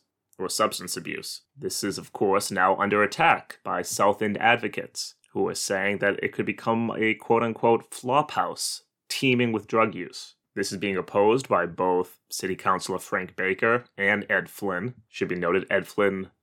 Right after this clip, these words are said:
sometimes receives the support of progressive organizations. And quoting now from Victory Programs, in a statement said that when people have a roof over their heads, quote unquote, they're much more likely to address their health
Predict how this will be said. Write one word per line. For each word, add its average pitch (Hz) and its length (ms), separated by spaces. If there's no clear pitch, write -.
sometimes 98 480
receives 95 420
the 92 280
support 104 580
of - 120
progressive 92 520
organizations. 90 960
And 98 300
quoting 101 420
now 101 380
from - 260
Victory 113 320
Programs, 92 800
in 107 120
a 95 40
statement 104 600
said 104 420
that 95 140
when 113 140
people 131 280
have 110 100
a 98 60
roof 127 260
over 101 160
their 95 160
heads, 90 640
quote 92 200
unquote, 98 420
they're 92 380
much - 300
more 135 140
likely 120 340
to 107 180
address 104 440
their 110 180
health 107 340